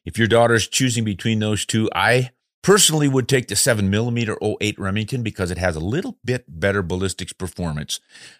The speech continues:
But for pragmatic reasons, I think you can go with the three oh eight Winchester. The ballistic differences are so minimal, you really aren't going to appreciate it in a hunting rifle.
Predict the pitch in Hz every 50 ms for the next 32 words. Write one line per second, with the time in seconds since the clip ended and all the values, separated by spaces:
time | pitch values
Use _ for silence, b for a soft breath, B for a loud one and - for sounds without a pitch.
0 | B B - 73 71 110 110 - - - 101 85 - - - 123 123 123 113 107
1 | 127 139 139 123 127 120 - 117 117 110 107 110 92 104 98 98 - 113 104 95
2 | 101 95 - 95 87 80 90 85 80 - 82 82 - - 87 82 80 76 78 78
3 | - 78 80 73 73 - 73 67 - - 73 76 - B B B B B B B
4 | B B B _ 80 95 101 98 92 78 101 110 127 139 131 - - 107 87 82
5 | 107 - - 107 101 90 104 90 80 90 85 - - - 156 156 147 120 107 107
6 | 107 98 98 92 92 90 87 87 82 82 85 98 101 95 90 85 80 85 - 60
7 | 85 85 78 76 80 - - 95 85 - - 82 76 80 80 71 80 76 71 78
8 | 78 95 101 98 95 95 98 98 98 - 101 104 104